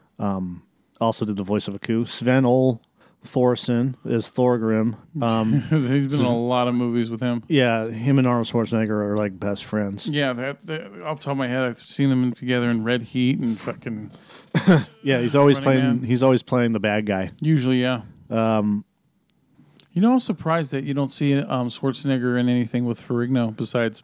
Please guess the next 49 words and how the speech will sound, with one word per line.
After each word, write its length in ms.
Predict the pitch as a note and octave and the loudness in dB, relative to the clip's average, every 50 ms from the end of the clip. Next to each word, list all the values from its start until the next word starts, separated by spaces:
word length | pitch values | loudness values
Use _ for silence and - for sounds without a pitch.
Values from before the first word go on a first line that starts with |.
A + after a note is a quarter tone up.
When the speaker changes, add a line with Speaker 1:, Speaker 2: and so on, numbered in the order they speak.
| _ | _
Speaker 2:
Pumping 300 | - - C3 A#2+ B2 A#2 | -8 -6 -6 -4 -4 -4
Iron. 280 | A#2+ A#2 A#2 A#2 A2+ G#2+ - _ _ _ _ _ _ _ - | -4 -4 -2 -2 -4 -6 -8 _ _ _ _ _ _ _ -2
Speaker 1:
Uh, 40 | D#3+ | 0
yeah, 180 | D#3+ D3+ D3 D3 | 2 4 4 2
uh, 320 | D3+ D#3 D#3 D#3+ D#3+ E3 | 2 0 0 0 2 2
Lou 180 | D#3+ E3 A3+ G#3+ | 4 4 2 2
Ferrigno 460 | - F3+ E3+ D#3 D3+ C#3+ C3 B2+ B2 | 2 2 0 2 2 2 2 2 2
was 120 | A#2 - | 0 0
more 280 | A#2 B2 A#2+ A#2+ A#2+ A#2 | 0 2 2 2 2 0
T 320 | - - - - A#2 A2+ | -2 -4 -4 -2 0 0
V 540 | G#2+ A2 A2 A2 G#2+ G#2+ G#2 G2+ G2 G2+ - - - | 2 2 2 2 2 2 2 0 -2 -6 -10 -14 -8
and, 580 | A2+ A2+ G2+ G2 G2 G2 F#2+ G2 F#2+ F#2+ - - - - | -6 -4 -2 -2 -2 -2 -2 -4 -6 -10 -12 -14 -12 -10
and 360 | A#2 G#2+ G#2 G2+ G2+ G2 - - | -10 -10 -10 -10 -12 -14 -16 -8
promoting 460 | - G#2+ G#2 G#2 G#2 G#2 G2+ G2 G2 | -6 -2 0 0 0 0 0 0 -2
other 200 | G2 G2 F#2+ F2+ | 0 -2 -2 -2
things 420 | - G2+ G2 G2 G2 G2+ G2 F#2 | -2 -2 -2 -2 -2 -4 -4 -4
than 260 | G2 G2 G2 F#2+ F#2+ | -2 -2 -2 -2 -2
movies, 440 | F#2+ G2+ G2+ G2 F#2+ F#2+ F#2+ - - - - - - - - - _ - | 0 0 0 2 2 0 -2 -4 -8 -14 -20 -20 -20 -20 -20 -20 _ -4
um, 420 | A2+ A2+ A2 G#2+ G#2 G2 F#2+ - - _ _ _ - - - - - | -2 0 0 0 0 -2 -4 -8 -12 _ _ _ -20 -20 -20 -8 -2
mostly 360 | D3 C3 C3 B2+ - - D3 | 2 2 2 2 2 0 0
because 680 | A#2+ A#2+ A2 B2 A#2 A2+ G#2+ G2+ G2+ - - - - _ - - _ _ _ _ - | 0 0 0 2 2 2 2 0 -4 -10 -16 -18 -20 _ -20 -20 _ _ _ _ -4
of 120 | C3 A#2 | 0 0
the 40 | A2+ | 2
way 120 | A2+ A2 | 2 2
he 40 | G#2+ | 0
talked. 300 | G#2 A#2 A2 G#2 - - - - _ _ - - - - - | 0 -2 -4 -6 -8 -14 -20 -20 _ _ -20 -20 -20 -16 -12
Speaker 2:
Hmm. 200 | C#3 C3+ B2+ A#2 A2+ - _ _ - - - - _ - | -8 -6 -6 -6 -8 -10 _ _ -20 -20 -20 -20 _ -4
Speaker 1:
Uh, 320 | B2 A2+ A2+ A2+ A2+ A2 | 0 2 2 2 2 2
Milius 380 | A2 A#2 C3 C#3+ C#3+ C#3+ B2+ - | 2 4 4 6 6 4 4 2
was 140 | C3 A2+ G#2+ | 0 0 2
known 200 | B2+ B2 B2 B2 | 2 2 4 4
in 60 | A#2+ | 2
the 80 | A2+ G#2 | 0 0
film 240 | - B2 A#2+ A#2+ | 2 2 2 4
industries 400 | A#2+ A#2 A#2 A2 - - B2 A2+ | 4 4 2 2 2 2 0 0
for 140 | - - A#2 | 2 0 0
his 100 | A2 G2 | 0 0
macho 240 | G#2+ C3+ C#3+ - C#3+ | 0 -2 -2 -2 -4
screenplays 600 | - - - D#3+ G3 G#3 - - B2+ A2 G#2+ G2+ | -6 -2 2 2 2 2 2 2 0 0 -2 -4
for 140 | - - G#2 | -6 -6 -6
Dirty 300 | F#2+ - B2 B2+ A#2+ A#2+ | -2 0 2 2 2 2
Harry 280 | G2+ A#2 A#2 A#2+ A#2 A2+ | 2 2 2 2 2 2
and 80 | G2+ | 2
Magnum 260 | A2 A2+ A#2+ A#2+ A2+ G#2+ | 0 0 0 0 -2 -2
Force. 400 | - B2+ C#3+ C3 G#2 - - - | 0 0 0 0 -2 -4 -8 -14
Speaker 2:
Stop 300 | - - D3 C#3 C3 - | -6 -4 -2 -2 -2 -2
calling 320 | - C3 C3+ C3+ C3+ C3+ | -2 -2 0 2 2 2
me 80 | C3+ B2 | 2 0
Hulk. 400 | A2+ G2+ B2 B2 B2 A2+ - | 0 -2 -2 -2 -2 -2 -2